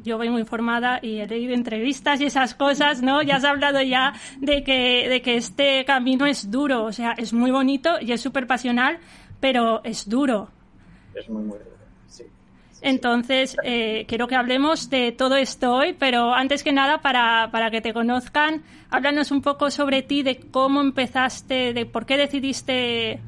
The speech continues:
Speaker 1: dedicarte a la moda y cómo llegaste.
Speaker 2: Bueno, a mí siempre me había gustado, pero lo veía un poco imposible. Entonces hice bachillerato científico y todo porque no lo veía como una posibilidad. Aparte, mis padres se dedicaban al textil,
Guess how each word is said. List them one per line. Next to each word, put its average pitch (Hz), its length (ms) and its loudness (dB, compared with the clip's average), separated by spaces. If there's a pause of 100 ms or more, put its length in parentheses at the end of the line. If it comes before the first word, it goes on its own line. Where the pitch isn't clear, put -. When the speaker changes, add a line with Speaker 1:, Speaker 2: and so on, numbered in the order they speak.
Speaker 1:
dedicarte 240 540 0
a 226 40 -2
la 220 120 -2
moda 254 340 0
y 262 80 -8
cómo 220 240 -6
llegaste. 220 640 -6 (1500)
Speaker 2:
Bueno, 143 300 4
a 135 80 4
mí 147 100 8
siempre 175 240 0
me 180 80 4
había 165 140 6
gustado, 117 680 4
pero 127 160 4
lo 123 120 6
veía 131 200 6
un 147 120 2
poco 156 200 2
imposible. 123 800 2
Entonces 127 380 -6
hice 147 360 4
bachillerato 135 520 4
científico 135 640 -2
y 131 60 2
todo 147 320 4
porque 110 420 -4 (160)
no 120 120 -4
lo 120 100 0
veía 123 340 6
como 131 140 2
una 127 120 2
posibilidad. 113 600 -6
Aparte, 135 320 -2
mis 127 160 4
padres 135 340 2
se 143 120 -2
dedicaban 131 360 2
al 127 160 -4
textil, 147 540 -2